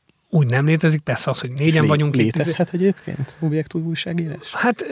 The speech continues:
Speaker 1: létez-, tehát törekedni lehet, tehát tényleg ez, hogy száraz tény, itt vagyunk négyen, és beszélgettünk a könyvről, ez objektív tény, kész, tehát, hogy, vagy beszélgettünk erről, arról, amarról. De,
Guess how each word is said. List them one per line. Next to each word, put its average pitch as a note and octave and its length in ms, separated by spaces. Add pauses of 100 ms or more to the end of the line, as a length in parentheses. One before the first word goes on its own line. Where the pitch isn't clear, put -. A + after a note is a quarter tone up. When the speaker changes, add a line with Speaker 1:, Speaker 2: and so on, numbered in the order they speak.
Speaker 1:
létez-, A3 320
tehát G3 140
törekedni A3 420
lehet, G3 160
tehát E3+ 260
tényleg F3+ 240
ez, E3+ 120
hogy D#3+ 100
száraz E3 340
tény, F3 160
itt G3 140
vagyunk C3+ 240
négyen, E3 280
és C3 100
beszélgettünk C3+ 600
a B2+ 60
könyvről, C#3+ 300
ez G3+ 100
objektív C3+ 540
tény, B2 360
kész, - 280
tehát, B2+ 220
hogy, C#3+ 180
vagy C#3+ 160
beszélgettünk C#3+ 560
erről, C#3 240
arról, C3+ 220
amarról. B2+ 380 (400)
De, D#3+ 480